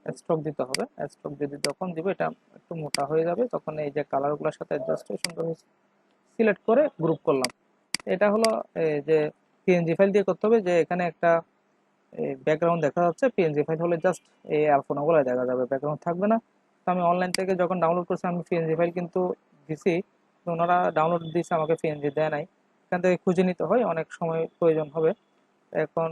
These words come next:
এ, ভিডিওটা অনেকক্ষণ, এ, লেন্থি হবে, তো সেই জন্য, এ, আপনারা,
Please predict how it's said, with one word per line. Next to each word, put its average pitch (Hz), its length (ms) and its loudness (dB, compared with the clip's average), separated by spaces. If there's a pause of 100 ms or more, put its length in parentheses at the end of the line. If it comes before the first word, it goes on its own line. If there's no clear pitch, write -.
(140)
এ, 143 400 -6
ভিডিওটা 160 680 0 (120)
অনেকক্ষণ, 151 640 -4 (360)
এ, 139 40 -16 (640)
লেন্থি 139 360 -6
হবে, 156 300 0 (540)
তো 165 100 -2
সেই 175 200 -4
জন্য, 180 240 -4 (400)
এ, 156 60 0 (200)
আপনারা, 156 320 -2